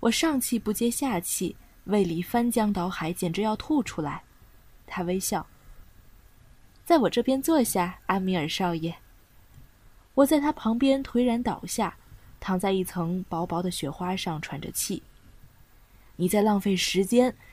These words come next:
他朝另外一边飞去了，你没看到吗？”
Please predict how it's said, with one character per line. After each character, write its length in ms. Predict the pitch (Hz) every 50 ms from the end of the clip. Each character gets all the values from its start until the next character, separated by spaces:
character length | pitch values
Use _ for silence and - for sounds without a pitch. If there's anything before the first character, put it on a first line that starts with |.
| - -
他 140 | - 302
朝 200 | 294 - 262 277
另 160 | 294 311 311 294
外 160 | 330 359 359
一 120 | 311 247 196
边 220 | 180 202 190 196
飞 240 | 196 - 208 196 202
去 280 | 202 - - - 196
了， 160 | 170 156 - -
你 100 | - 190
没 200 | 185 175 175 202
看 260 | - - 320 330 269
到 200 | 220 208 196 190
吗？” 200 | 175 175 170 175